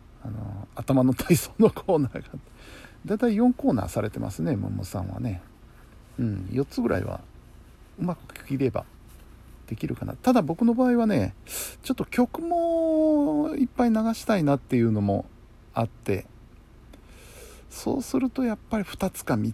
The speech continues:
つかなっていう。まあ、僕のところまだ、あの、メッセージも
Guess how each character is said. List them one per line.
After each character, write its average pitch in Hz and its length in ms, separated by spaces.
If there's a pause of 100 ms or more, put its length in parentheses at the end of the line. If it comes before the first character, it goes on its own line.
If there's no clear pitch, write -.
つ - 120
か 98 140
な 127 1040
っ - 20 (220)
て - 80
い - 120
う。 - 60 (720)
ま 202 140
あ、 - 100
僕 180 200
の 285 120
と 330 120
こ 339 120
ろ 131 200
ま 120 180
だ、 113 280
あ 113 140
の、 113 540
メ 185 200
ッ - 20
セ 180 180
ー 120 40
ジ 107 120
も 101 240